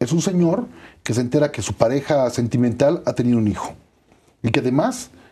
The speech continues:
un hijo que no le comunicó en tiempo, y que además, como solo había, no,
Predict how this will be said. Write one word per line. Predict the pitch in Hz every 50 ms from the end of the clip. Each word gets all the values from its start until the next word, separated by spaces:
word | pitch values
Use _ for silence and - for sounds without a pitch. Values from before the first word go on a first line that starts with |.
| _ _ _ _ _ _ _ _ _
un | - 147 160
hijo | 165 156
que | 156 139
no | 131 160
le | 190 180
comunicó | - 139 123 120 - 151
en | 151 139
tiempo, | - 151 143 135 135 - 240 254 240 - - -
y | - 123
que | 120 147
además, | 135 139 139 147 180 254 285 269 - - - - - _ _ _ _ _ _ _ _
como | - 123 127 120 110
solo | - - 180 185 180 175 165
había, | 156 147 156 160 170 165 160 - - -
no, | 139 139 143